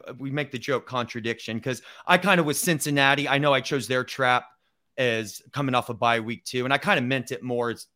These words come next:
you said it perfectly, Troy, with Houston, that they're probably gonna be the trappers, not really getting themselves in too many trap games. But in this instance, I do agree with you, Ryan, but just having a bye, then it being a Thursday game, is they'll have a lot of time to prepare for that game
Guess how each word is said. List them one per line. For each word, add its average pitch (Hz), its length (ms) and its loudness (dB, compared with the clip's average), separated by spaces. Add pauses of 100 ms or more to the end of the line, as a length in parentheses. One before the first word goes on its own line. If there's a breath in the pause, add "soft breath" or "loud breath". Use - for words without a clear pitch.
(120)
you 165 120 -4
said 151 160 -2
it - 100 -6
perfectly, 127 440 -6
Troy, 117 240 -8
with 104 140 -10
Houston, 120 540 -6 (280 soft breath)
that 131 280 2
they're 143 200 2
probably 127 320 -2
gonna 117 180 -4
be 113 160 -6
the 101 100 -8
trappers, 110 680 -2
not 110 180 -2
really 107 240 -6
getting 104 220 -8
themselves 110 400 -6
in 107 80 -6
too - 100 -10
many 107 160 -8
trap 107 320 -6
games. 113 300 -8 (260 soft breath)
But 160 100 0
in 151 120 2
this 185 260 2
instance, 180 540 -2 (160 loud breath)
I 151 100 4
do 190 240 4
agree 139 260 0
with 175 140 -2
you, 180 120 -2
Ryan, 175 420 0 (340)
but 139 380 0
just - 380 -2 (680)
having 165 360 0
a 127 80 -2
bye, 139 440 4
then 139 180 0
it 131 120 -6
being 135 200 -2
a 107 60 -4
Thursday 135 640 -2
game, 123 400 -4
is 120 180 -10
they'll 160 160 4
have 131 460 0
a 131 60 -4
lot 113 300 0
of 107 120 -10
time 104 280 -8
to 95 60 -12
prepare 98 380 -12
for 92 160 -16
that - 240 -18
game 64 180 -20